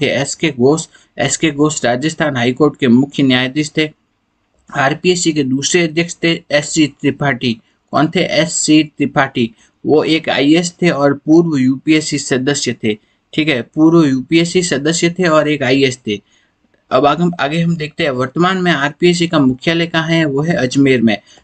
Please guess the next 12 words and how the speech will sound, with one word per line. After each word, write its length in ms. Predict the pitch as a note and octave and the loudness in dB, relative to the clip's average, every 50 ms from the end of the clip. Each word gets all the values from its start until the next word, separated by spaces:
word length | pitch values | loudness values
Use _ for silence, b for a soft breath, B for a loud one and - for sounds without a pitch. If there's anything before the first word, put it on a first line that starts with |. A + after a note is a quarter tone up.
| b - | b -4
जब 120 | B2+ C3+ | -2 0
आरपीएससी 540 | C3+ C#3 D3+ D3+ - - F#3+ G3 F3+ - F#3+ | 2 2 0 -2 0 0 0 0 2 0 0
का 100 | E3+ D#3+ | 0 0
गठन 360 | C3+ A#2 B2+ B2+ - F3+ F3+ | 0 0 -2 0 0 -2 -2
किया 180 | E3+ F3+ E3+ E3 | 0 -2 -2 -2
गया 160 | D#3+ E3 E3 | -2 -2 -2
था, 120 | E3+ E3+ D#3+ | -2 -2 -2
तब 260 | - - E3 E3 D#3 | -2 -2 -2 -2 0
आरपीएससी 460 | D3+ D#3 D#3 D#3 F3 F3 E3+ - E3+ | 0 -2 0 2 2 2 2 0 -2
का 100 | D#3 D3+ | -2 0
मुख्यालय 440 | D3 D3 D3+ - - E3+ D#3 D#3+ D#3+ | 0 0 -2 -2 -2 -2 -2 -2 -4
कहाँ 280 | - - D#3 E3 E3 | -6 -6 -6 -4 -2